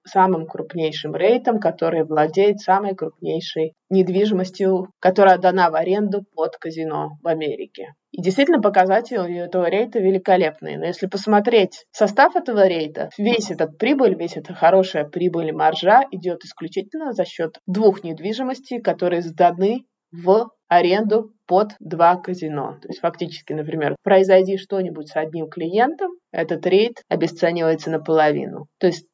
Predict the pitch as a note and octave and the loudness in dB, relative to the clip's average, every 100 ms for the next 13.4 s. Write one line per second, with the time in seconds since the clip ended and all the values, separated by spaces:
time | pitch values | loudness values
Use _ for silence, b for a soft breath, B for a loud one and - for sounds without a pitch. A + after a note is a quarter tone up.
0 | - A3+ C4+ - F#3+ G3 G3+ E3+ D#3 D#3+ | -4 -2 -2 0 2 2 -2 -8 0 4
1 | F3 G#3 A#3+ A#3+ - F#3 - - D#3 C#3+ | 4 4 -4 -8 -2 -2 0 2 2 2
2 | D#3 D#3 C#3+ D3+ D3 G#2+ G2 - - C#3+ | -10 -12 -10 -10 -10 -14 -18 -20 -20 -20
3 | - - F#3 E3+ - E3 E3+ F#3+ F#3+ E3 | -20 -4 -2 -2 -2 -2 0 0 2 2
4 | D#3+ D#3+ F#3 D#3 D#3 C#3 A2 - _ - | 0 -4 0 0 0 -2 -4 -14 _ -6
5 | E3+ D#3 F3 D3+ E3 D3 D3 D#3 D3+ E3+ | -4 -2 0 0 0 -4 -4 -4 -2 2
6 | A#3 C#4+ - - G3 G3+ B3+ G3+ E3 D#3 | 2 2 -4 2 2 2 -2 0 -2 -6
7 | - F#3 F#3+ E3+ E3 - D#3 D#3+ - G#3 | 0 2 2 -4 -10 -6 -4 -4 -6 -6
8 | A3 A#3 A#3 _ _ _ - F#3+ G#3 G3 | -2 -4 -4 _ _ _ -2 2 2 0
9 | F#3 D#3+ F3 E3+ D#3+ E3 E3 D#3+ E3 D#3+ | -2 -2 -2 -4 -6 -8 -2 2 2 2
10 | F3 - E3 - C#3+ C#3+ - D#3 D#3+ F#3 | -2 0 0 -2 -8 -8 -2 2 2 0
11 | - G3 E3+ E3+ _ F3 E3 F3+ D#3+ D3+ | 0 2 2 -2 _ 0 0 2 0 0
12 | C3+ D3+ - _ - D3 D#3+ D3+ C#3 C3 | -4 -10 -14 _ -12 0 0 2 -2 -6
13 | C3 - - | -10 -16 -18